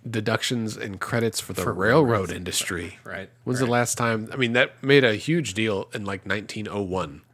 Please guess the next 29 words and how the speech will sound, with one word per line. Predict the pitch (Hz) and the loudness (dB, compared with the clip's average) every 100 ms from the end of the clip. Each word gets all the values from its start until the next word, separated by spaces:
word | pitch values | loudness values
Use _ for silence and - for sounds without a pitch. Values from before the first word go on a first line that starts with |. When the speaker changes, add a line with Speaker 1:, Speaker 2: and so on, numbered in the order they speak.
| - | -12
Speaker 2:
Sure, | - 92 90 | -8 -6 -4
Speaker 1:
<laughs> | - - 156 | -2 0 0
Speaker 2:
sure. | - 117 | 0 -2
Speaker 1:
And | 127 110 - - - - - | 0 -2 -8 -16 -20 -20 -6
here | 110 | -4
it | 101 | -2
is. | 101 87 - - - - - - 92 | -2 -4 -10 -14 -18 -20 -20 -14 -12
twenty | 87 85 | -10 -10
eighteen. | 92 - 127 | -6 -2 -2
Speaker 2:
It's | 90 - | -4 -12
been | 98 92 85 | -10 -8 -8
a | |
minute. | 82 82 80 76 | -10 -10 -12 -12
And | 92 | -10
then | 95 90 | -8 -6
kinda | 123 104 | -4 -4
the | |
same | - 104 | -4 -6
with | 85 | -8
coal. | - - 87 85 | -10 -8 -8 -8
It's | 90 | -6
a | 104 | -6
very, | 92 92 95 90 90 | -8 -6 -6 -4 -6
very | 82 82 | -6 -8
small | 82 - 80 | -8 -10 -10
amount | 80 78 | -10 -12
of | 78 | -12
money. | 76 76 - | -16 -18 -6
Speaker 1:
Yeah. | 104 | -6